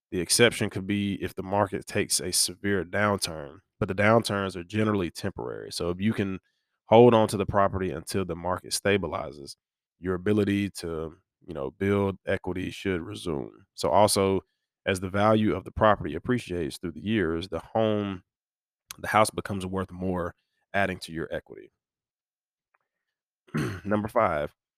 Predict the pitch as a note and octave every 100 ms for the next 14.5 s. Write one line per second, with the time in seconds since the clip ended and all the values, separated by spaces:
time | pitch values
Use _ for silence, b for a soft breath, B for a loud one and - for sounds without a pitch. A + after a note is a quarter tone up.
0 | _ _ _ _ _ - E2+ C#2+ D2+ A2
1 | B2 G2 G2 B2+ A2 F2+ F2 D2 E2 C#2
2 | D#2 - A2+ A1+ - _ _ _ _ -
3 | G2 E2 D#2+ D2+ - D2+ F#2+ A2+ G2+ G2+
4 | D#2 G2 - F#2 D#2+ D2+ F#2+ F#2 - D2+
5 | C2+ - D#2 F2 F2+ - C2+ - - _
6 | _ _ D#2+ E2 F2 G#2 F#2+ - G2 F2
7 | F2 D#2 D#2 - G#2 A2 - - - F2
8 | B1 A#1 A1+ A1 - _ _ _ _ _
9 | - F2+ A2 G2+ F#2 G2 G2 F#2+ F2+ -
10 | G2+ F2+ - F2 F2 E2+ D#2 C#2+ D2 F2
11 | D2+ - - G2+ G2 F#2+ - F2 C2 -
12 | E2 E2 - E2 D#2 D2+ A#1+ A1 C#2 _
13 | _ _ - E2+ - B2+ C3+ A#2+ G#2 G#2+
14 | G2+ - G#2 G#2+